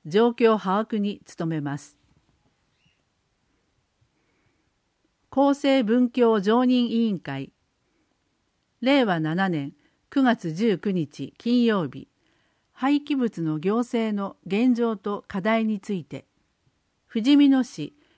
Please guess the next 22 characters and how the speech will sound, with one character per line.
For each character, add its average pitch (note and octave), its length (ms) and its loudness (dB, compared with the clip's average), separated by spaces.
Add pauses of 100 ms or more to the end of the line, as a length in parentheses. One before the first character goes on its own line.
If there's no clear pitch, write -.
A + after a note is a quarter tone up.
(100)
三 G#3+ 100 0
芳 C#4 280 2
町 E3 440 -4
環 B3 280 0
境 A#3 260 2
セ G#3 180 -4
ン E3 100 -4
タ - 140 -12
ー。 B2+ 200 -12 (1600)
ふ A#3 120 -4
じ C4+ 140 2
み C#4+ 120 6
野 C#4 140 4
市 - 160 -6
と D#3+ 260 -6 (200)
三 G#3+ 100 0
芳 C4+ 260 2
町 G#3 260 -2
が D3 160 -4
共 A#3 300 0
同 A#3+ 240 2
で G#3 260 -6